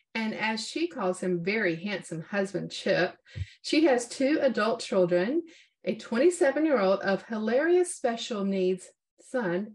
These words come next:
Evan, who she recently transitioned to community living after twenty-six years of providing his full-time care. She also has a delightful twenty-three-year-old daughter, Phoebe, who just got married a few weeks ago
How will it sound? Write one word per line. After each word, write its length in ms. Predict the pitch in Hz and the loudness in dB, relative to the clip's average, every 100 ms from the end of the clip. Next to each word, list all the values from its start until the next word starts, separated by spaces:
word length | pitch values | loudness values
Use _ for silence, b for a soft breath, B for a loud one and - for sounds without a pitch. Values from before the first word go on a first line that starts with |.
| - | -2
Evan, 520 | 277 302 175 196 240 | 0 2 0 0 -2
who 100 | 254 | -4
she 220 | 240 - 247 | -4 -4 -4
recently 560 | 262 339 269 240 240 | -2 -2 -4 -4 -4
transitioned 580 | - 233 226 214 - 208 | -4 -4 -2 -4 -6 -6
to 100 | 202 | -8
community 480 | - 190 190 220 359 | -4 0 0 2 4
living 420 | 302 180 175 196 | 4 4 2 0
after 300 | 175 175 214 | -4 -6 -6
twenty-six 760 | - 214 226 254 247 269 262 - | -8 -2 2 2 2 -2 -2 -2
years 380 | 202 190 214 - B B B | 0 0 0 -10 B B B
of 140 | 202 202 | -4 -4
providing 400 | 202 185 185 202 | 0 2 2 2
his 200 | 220 - | -2 0
full-time 500 | 330 349 - 170 170 | 2 2 0 -2 -2
care. 360 | - - - _ _ _ _ _ _ - | -6 -8 -12 _ _ _ _ _ _ -10
She 140 | 220 | 0
also 240 | 196 196 | 0 2
has 220 | 226 233 247 | 0 2 2
a 40 | |
delightful 680 | 208 190 185 180 180 262 285 | 2 2 4 2 2 0 0
twenty-three-year-old 1040 | - 226 233 269 - 339 381 202 185 180 | -2 -4 -2 -2 -4 2 2 4 2 0
daughter, 360 | 180 170 196 254 | -2 -2 -4 -6
Phoebe, 540 | - 247 185 170 247 - | -6 -6 0 -2 -2 -8
who 140 | 240 | -8
just 420 | 214 302 381 - - | -4 0 0 -2 -2
got 220 | 269 214 | -2 -2
married 260 | 208 214 | -2 -2
a 60 | 202 | -4
few 180 | 240 233 | -6 -6
weeks 260 | 214 - | -6 -8
ago 340 | 190 170 190 | -2 0 0